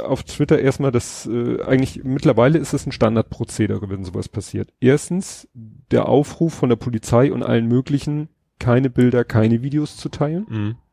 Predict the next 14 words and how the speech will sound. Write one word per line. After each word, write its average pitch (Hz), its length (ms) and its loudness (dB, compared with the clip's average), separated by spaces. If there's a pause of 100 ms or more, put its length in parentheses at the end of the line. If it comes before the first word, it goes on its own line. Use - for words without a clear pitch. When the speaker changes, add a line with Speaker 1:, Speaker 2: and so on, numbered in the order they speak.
(640)
Speaker 2:
Zweitens, 113 340 0
das 107 140 0
trotzdem 117 320 0
Speaker 1:
Zweitens, 104 180 4
Speaker 2:
zu 180 280 4
tun. - 40 -20
Speaker 1:
das - 220 2
Bild 135 380 4
und 123 140 -4
Co. 131 220 2
ist - 160 -2
trotzdem 127 420 -4
machen. 180 300 -4
Speaker 2:
Mhm. 117 300 -2